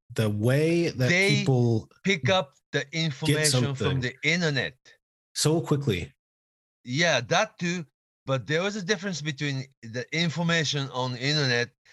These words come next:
Speaker 2: and the big media.
Speaker 1: Mm-hmm.
Speaker 2: There's no difference right now. There's like a, people read big newspaper type information from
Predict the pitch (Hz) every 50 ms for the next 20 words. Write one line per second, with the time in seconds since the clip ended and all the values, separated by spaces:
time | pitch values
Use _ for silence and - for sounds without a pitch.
0 | - - _ - 131 131 131 117 117 117 113 104 95 139 147 151 147 131 123 127
1 | 127 131 139 139 127 120 104 82 - - - - _ _ _ _ _ _ _ _
2 | _ - - 104 113 113 127 165 175 175 202 214 214 175 175 208 - 214 196 160
3 | 135 101 120 110 104 101 101 104 95 87 90 90 92 90 - - 101 82 95 87
4 | - - - - - - _ - 180 202 202 - 185 175 151 135 131 139 143 143
5 | 143 143 143 135 139 _ _ _ _ _ _ - - 90 85 - 139 165 180 165
6 | 165 196 180 180 185 180 160 131 - - 175 175 147 - 165 165 135 - 165 165
7 | 160 - 165 160 165 139 147 160 160 160 160 156 131 - 160 151 139 - - 147
8 | 139 135 131 123 113